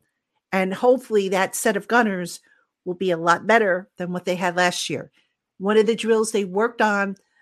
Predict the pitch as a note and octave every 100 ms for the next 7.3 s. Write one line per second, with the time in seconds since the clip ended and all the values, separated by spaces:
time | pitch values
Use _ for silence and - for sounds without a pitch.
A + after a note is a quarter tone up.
0 | _ - F3 E3+ E3 - _ - F#3+ -
1 | A#3 B3 B3+ - B3+ C4+ C#4+ C#4 _ _
2 | _ _ _ _ _ - F#3 G#3+ G#3+ G#3+
3 | G#3+ G3 G#3 A3 A#3+ B3+ A3 G#3 - -
4 | _ _ _ - - G#3 F#3 - G#3+ G#3
5 | G#3 _ - G3 G3+ G3+ - - - -
6 | G3+ F#3+ G#3+ G3 G3+ G3 - - A#3+ G3+
7 | - -